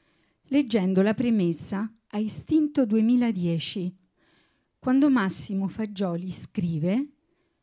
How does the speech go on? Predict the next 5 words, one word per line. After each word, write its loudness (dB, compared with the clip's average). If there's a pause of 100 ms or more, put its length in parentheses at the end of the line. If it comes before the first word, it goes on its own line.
(260)
e -2
leggo 0
in 2
spagnolo: 0 (1500)
"Dejar -2